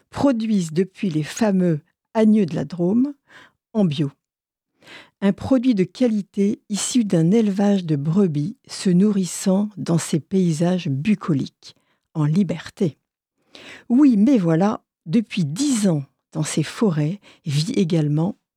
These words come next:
le loup. Ce qui a tout changé pour les Bénés. Lundi seize septembre, Alexis Bénet, membre du syndicat agricole des jeunes agriculteurs, a invité la presse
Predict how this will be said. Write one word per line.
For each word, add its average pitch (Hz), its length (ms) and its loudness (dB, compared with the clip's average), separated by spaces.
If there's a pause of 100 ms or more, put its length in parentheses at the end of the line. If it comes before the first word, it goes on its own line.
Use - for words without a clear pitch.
(220)
le 160 180 -4
loup. 175 260 -2 (920)
Ce - 220 -2
qui 277 260 0
a 147 80 2
tout 294 240 -8
changé 180 640 -2 (180)
pour 170 180 0
les 175 140 2
Bénés. 160 320 -2 (1120)
Lundi 277 360 2
seize 311 280 -6
septembre, 180 960 -6
Alexis 254 540 -2
Bénet, 202 440 0 (140)
membre 180 500 2
du 151 140 -4
syndicat 190 800 -2
agricole 175 600 -2
des 156 240 -2
jeunes 175 280 0
agriculteurs, 185 840 -4 (500)
a 220 60 0
invité 247 680 0
la 151 160 0
presse - 680 -8